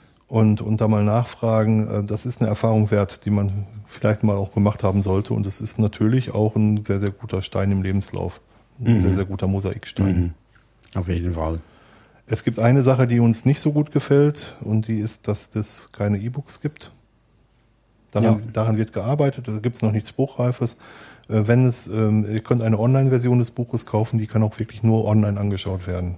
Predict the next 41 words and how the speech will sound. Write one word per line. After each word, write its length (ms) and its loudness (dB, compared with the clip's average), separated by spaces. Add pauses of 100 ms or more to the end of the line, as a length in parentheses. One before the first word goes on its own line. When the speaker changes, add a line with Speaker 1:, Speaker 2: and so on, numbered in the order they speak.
Speaker 1:
Das 160 -8
ist, 200 2
Speaker 2:
Mhm. 260 0
Speaker 1:
ähm, 400 0 (920)
ja, 240 2 (480)
wie 100 2
ich 160 -2
finde, 200 4
das 200 -4
Manko. 420 -2 (220)
Speaker 2:
Mhm. 160 0
Speaker 1:
Aber 80 2
da, 160 2
daran 260 2
wird 140 -2
gearbeitet. 680 -14
Speaker 2:
Ja. 180 2 (1040)
Also 220 2
von 180 0
Seiten 320 2
des 180 2
Verlages, 520 -2
oder? 240 -4
Nehme 260 -4
ich 160 -8
an. 200 -8 (340)
Speaker 1:
Ja, 220 0
die 100 -4
müssen 240 2
natürlich 260 2
eine 80 4
generelle 600 -2
Strategie 440 -4
machen. 260 2 (380)
Und 240 4
das 140 0
ist 120 -6
gar 140 2
nicht 140 2
so 160 -4
einfach. 480 -2